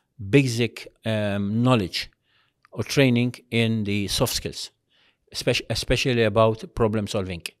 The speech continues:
because those types of skills, you don't learn them at the university or college. You learn them on the job, by doing,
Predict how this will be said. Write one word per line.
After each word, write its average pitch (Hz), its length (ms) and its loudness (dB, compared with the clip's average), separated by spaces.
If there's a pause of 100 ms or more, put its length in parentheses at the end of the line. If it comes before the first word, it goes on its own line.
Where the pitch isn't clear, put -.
(320)
because 113 300 -2
those 131 380 4
types 127 300 0
of 107 100 -2
skills, - 280 -4
you 104 60 -10
don't 113 220 0
learn 104 180 -2
them 98 120 -2
at 92 120 -4
the 92 60 -8
university 90 560 -4
or 90 100 -4
college. 95 400 -2 (300)
You 104 140 2
learn 120 240 4
them 117 260 2
on 104 160 -2
the 95 80 -4
job, 90 200 -4 (1200)
by 107 220 2
doing, 101 300 0